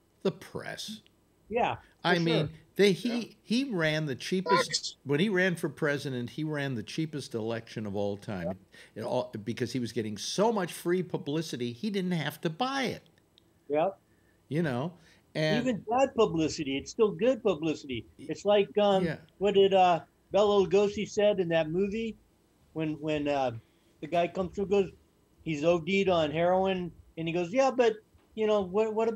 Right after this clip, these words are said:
Speaker 2: what, why are you letting the press in?" And he goes, "Oh, Eddie, any press is good," you know? That's Trump. He doesn't care.
Speaker 1: N-, yeah,
Speaker 2: You know?
Speaker 1: well, you know, I mean, the point is that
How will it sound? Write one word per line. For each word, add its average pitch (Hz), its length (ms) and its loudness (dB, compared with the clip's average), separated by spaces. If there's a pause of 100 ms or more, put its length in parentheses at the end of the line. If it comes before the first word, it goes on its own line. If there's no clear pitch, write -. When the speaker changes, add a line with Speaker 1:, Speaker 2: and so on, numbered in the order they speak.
Speaker 2:
what, 196 260 -2
why 233 160 4
are 254 40 4
you 247 160 2
letting 240 220 0
the 240 80 2
press 285 420 2
in?" 131 320 -2 (300)
And 151 120 -6
he 156 80 -4
goes, 160 260 -2
"Oh, 233 220 4
Eddie, 226 520 2 (140)
any 262 260 2
press 185 360 0
is 196 100 -4 (100)
good," 208 300 6 (160)
you 139 120 -8
know? 180 280 -2 (120)
That's 262 240 -2
Trump. 233 360 2 (280)
He 330 80 2
doesn't 214 320 0
care. 147 300 0 (380)
Speaker 1:
N-, 139 180 -6
yeah, 165 160 4
Speaker 2:
You 143 60 2
know? 170 40 0
Speaker 1:
well, 196 320 2
you 202 120 2
know, 196 120 2
I 165 60 0
mean, 170 180 0
the 160 60 0
point 214 300 -4
is 147 340 -2
that 127 360 -6